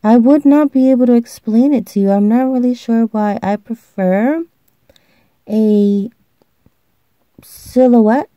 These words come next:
image over something that is extremely detailed. Now, if we can get detail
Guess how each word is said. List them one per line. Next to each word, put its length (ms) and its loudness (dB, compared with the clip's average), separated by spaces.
image 400 -2
over 340 -2
something 460 -2
that 140 -4
is 180 -6
extremely 540 -4
detailed. 520 -6
Now, 240 2
if 160 -2
we 80 2
can 200 2
get 200 0
detail 460 -2